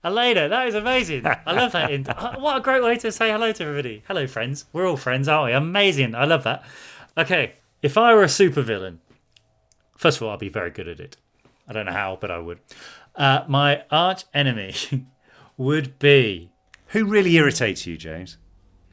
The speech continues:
Speaker 1: Who person doing good irritates me? Is that what the, is that what you mean?
Speaker 2: Well, they, they could perceive themselves as a good person. Doesn't mean they are.
Speaker 1: Wow, what a great question. I've never thought if you're a superhero, it's, like, easy, isn't it? Go on, who would you, you can go while I'm thinking this, Oliver.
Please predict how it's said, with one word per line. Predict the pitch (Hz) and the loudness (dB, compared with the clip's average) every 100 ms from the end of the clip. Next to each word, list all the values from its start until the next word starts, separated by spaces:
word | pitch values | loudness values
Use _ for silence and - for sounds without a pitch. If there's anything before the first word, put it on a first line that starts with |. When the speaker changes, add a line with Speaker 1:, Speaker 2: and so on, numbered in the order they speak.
| _ _ | _ _
Speaker 1:
Who | 185 208 | 0 0
person | - 208 - 180 | 4 4 4 -2
doing | 165 175 139 | -2 -2 0
good | 165 127 - | 2 2 2
irritates | 143 131 131 104 - | 2 2 0 -4 -6
me? | 101 92 | -12 -10
Is | |
that | 113 131 | -10 -8
what | 117 127 | -8 -6
the, | 113 110 107 | -6 -6 -8
is | 120 | -10
that | 120 | -8
what | 123 | -6
you | 120 | -6
mean? | 120 | -4
Speaker 2:
Well, | 92 113 | 0 2
they, | 107 139 | 4 2
they | - 156 | 0 -2
could | 135 | -2
perceive | - - 170 156 | -4 -2 0 0
themselves | 104 - 92 76 | -2 -2 -4 -4
as | 82 | -10
a | |
good | 82 85 - | -10 -12 -8
person. | 78 71 - 80 - _ _ - _ _ _ _ _ _ _ - | -10 -10 -14 -18 -20 _ _ -20 _ _ _ _ _ _ _ -12
Doesn't | 107 | -8
mean | 95 | -6
they | 82 80 | -6 -4
are. | 85 76 82 _ - | -4 -4 -12 _ -12
Speaker 1:
Wow, | 151 151 | -6 -6
what | 131 247 | -4 -6
a | 247 | -2
great | - 247 | 0 0
question. | 247 247 214 | 0 -2 0
I've | 160 202 | 0 0
never | 208 196 | 0 -2
thought | 175 190 | -4 -4
if | |
you're | 196 | -4
a | 151 | -4
superhero, | 190 170 143 165 | -6 -4 -4 -2
it's, | 120 123 | -6 -8
like, | 127 | -8
easy, | 147 113 | -8 -6
isn't | 131 110 | -8 -10
it? | - _ _ _ _ _ - | -18 _ _ _ _ _ -2
Go | 196 | 2
on, | 139 | 2
who | 156 190 | 2 0
would | 185 | -2
you, | 185 180 | -6 -8
you | 180 180 | -8 -6
can | 165 131 - _ _ _ _ _ - | -6 -8 -10 _ _ _ _ _ -10
go | 120 107 | -6 -6
while | 107 | -8
I'm | 98 | -10
thinking | 107 87 95 | -16 -18 -18
this, | 90 | -18
Oliver. | 92 95 | -16 -18